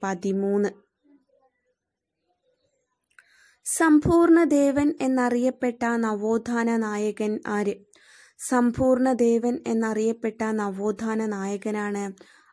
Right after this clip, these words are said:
അയ്യാ വൈകുണ്ഠർ. അയ്യാ വൈകുണ്ഠരാണ്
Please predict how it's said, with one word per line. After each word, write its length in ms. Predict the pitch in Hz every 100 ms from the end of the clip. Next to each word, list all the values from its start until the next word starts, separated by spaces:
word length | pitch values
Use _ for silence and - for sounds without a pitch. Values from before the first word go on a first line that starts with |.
| -
അയ്യാ 540 | 220 214 196 220 220
വൈകുണ്ഠർ. 760 | 214 208 208 196 214 208 208 190 - _ _ - - _ -
അയ്യാ 440 | 214 208 196 214 220
വൈകുണ്ഠരാണ് 880 | 208 208 196 220 214 208 214 214